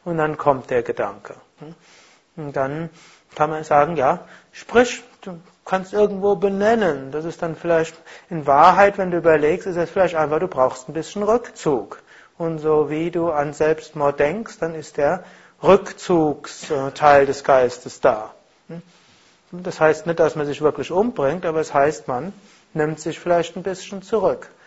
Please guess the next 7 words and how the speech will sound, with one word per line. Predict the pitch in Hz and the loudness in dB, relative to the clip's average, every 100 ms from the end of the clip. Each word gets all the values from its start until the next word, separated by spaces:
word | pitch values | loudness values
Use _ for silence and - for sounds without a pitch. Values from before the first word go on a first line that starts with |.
| - _ _ _ | -20 _ _ _
Und | 170 | -4
dann | 156 147 | -4 0
sagt | 160 160 - - | 4 4 2 -4
man, | 160 | -4
„Aha, | 143 123 156 226 - - - | -2 4 4 4 0 -16 -12
hm, | 196 220 - - - - _ | -10 -10 -14 -20 -20 -20 _
mein | 151 139 147 196 | -6 -4 -4 -8